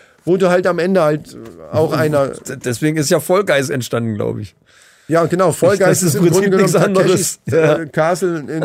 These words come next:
Speaker 1: in
Speaker 2: <laughs> Takeshis Castle, so hieß es.
Speaker 1: Takeshi, ja.
Speaker 2: Ja.
Speaker 1: Also das stell ich mir, weiß ich nicht, ich werd da, das ist eben genau das Ding, warum es funktionieren wird. Ich werde da auch mal reinschauen bestimmt,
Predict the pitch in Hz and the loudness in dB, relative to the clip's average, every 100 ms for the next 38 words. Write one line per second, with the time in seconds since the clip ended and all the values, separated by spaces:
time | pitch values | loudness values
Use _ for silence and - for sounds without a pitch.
0 | 135 156 151 175 160 202 165 165 - 143 | -4 -4 -4 -4 0 -2 -2 -4 0 2
1 | 135 131 110 120 110 104 156 135 113 110 | 2 -2 -4 -2 -2 -2 -2 -2 -6 -8
2 | - 110 104 - _ _ _ _ _ _ | -6 -6 -6 -10 _ _ _ _ _ _
3 | - 151 151 220 - 214 220 180 196 196 | -8 -6 -2 -2 0 0 0 0 2 4
4 | 185 180 175 101 - _ 143 160 196 165 | 4 2 0 -8 -20 _ -4 0 0 0
5 | 139 - _ - 139 117 156 175 220 139 | -4 -8 _ -16 -12 -2 -2 0 -2 -2
6 | - _ _ - 151 117 127 - 185 - | -10 _ _ -20 -14 -6 -4 -4 -6 -4
7 | 156 139 127 117 127 123 - 196 208 160 | -4 -2 -2 -2 -2 -2 -2 -4 -2 -2
8 | 127 135 127 139 127 - 131 180 190 190 | -2 -4 -4 -6 -4 -4 -2 0 0 -2
9 | 143 127 135 151 131 110 151 156 131 110 | -4 -6 -2 0 -2 -2 -2 0 -2 0
10 | 135 180 - - 240 214 - 339 | -2 0 -2 -4 -4 -4 -6 -8